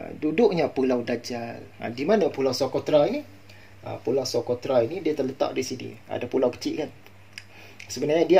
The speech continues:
ada empat pulau. Tiga tu kecil-kecil. Ha, ada satu yang besar. Ni Pulau Socotra. Ha, dia di bawah daripada Yaman. Jadi, ada kemungkinan. Bukan kata pasti, mungkin. Mungkin Tamim Ad-Dari dia berlayar di Laut Merah.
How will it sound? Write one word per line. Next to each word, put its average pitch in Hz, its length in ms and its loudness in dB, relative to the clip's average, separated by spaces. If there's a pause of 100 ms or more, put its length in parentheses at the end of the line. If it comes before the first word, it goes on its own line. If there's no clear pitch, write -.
ada 156 80 6
empat - 320 2
pulau. 175 320 2
Tiga 156 320 -2
tu 170 160 0
kecil-kecil. - 480 -4
Ha, 117 160 0
ada 120 100 -2
satu 135 300 -2
yang 135 160 2
besar. 120 240 -6 (480)
Ni 151 100 -2
Pulau 135 240 2
Socotra. - 480 -6 (440)
Ha, - 160 -12
dia 139 200 4
di 139 80 0
bawah 147 280 4
daripada 127 280 0
Yaman. 123 280 0 (1400)
Jadi, 202 320 0 (400)
ada 208 240 6
kemungkinan. 147 520 0 (360)
Bukan 143 320 2
kata 131 240 0
pasti, 190 560 -2
mungkin. 151 480 0 (480)
Mungkin 151 680 0 (360)
Tamim 208 320 2
Ad-Dari 165 400 0
dia 156 120 0
berlayar 139 600 0
di 131 80 -2
Laut 131 200 4
Merah. 135 320 -2